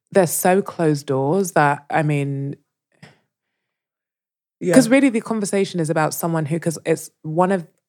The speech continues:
Speaker 1: I, I think a lot of the main criticisms that we'll get for this episode is like,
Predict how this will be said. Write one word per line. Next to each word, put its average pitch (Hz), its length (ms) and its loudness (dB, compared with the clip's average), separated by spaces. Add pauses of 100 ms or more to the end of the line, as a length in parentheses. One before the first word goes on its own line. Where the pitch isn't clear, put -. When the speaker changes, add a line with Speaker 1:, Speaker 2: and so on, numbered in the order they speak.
(120)
Speaker 1:
I, 107 180 -2
I 165 100 0
think 156 220 -4
a 151 40 -2
lot 147 160 0
of - 160 -8
the - 40 -4
main 139 260 0
criticisms 131 600 -6
that 131 200 -4
we'll 139 160 0
get 131 240 -2
for - 100 -10
this 127 180 -4
episode 131 500 -4
is 123 200 -4
like, 135 280 -2